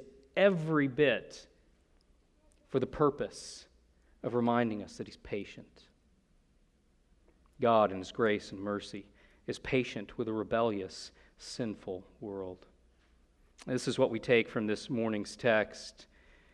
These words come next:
You know, we're, we're still in a world that is in the need of salvation, in need of Jesus Christ.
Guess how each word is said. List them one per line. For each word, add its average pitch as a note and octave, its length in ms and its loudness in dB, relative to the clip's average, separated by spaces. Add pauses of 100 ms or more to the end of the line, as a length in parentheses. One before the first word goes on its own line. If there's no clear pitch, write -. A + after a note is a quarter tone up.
(160)
You D3 80 -8
know, B2 60 -8
we're, A#2 380 4 (720)
we're B2+ 100 4
still D#3 360 8
in A#2+ 500 4 (300)
a A#2+ 80 2
world A2+ 460 6
that A#2 100 8
is A2+ 400 2
in A#2+ 240 -2
the A2 80 -2
need A#2+ 500 0
of A#2+ 180 -4
salvation, A#2+ 600 0
in A#2 160 -2
need C3 300 4
of G#2 80 -2
Jesus A#2+ 420 -2
Christ. - 800 -8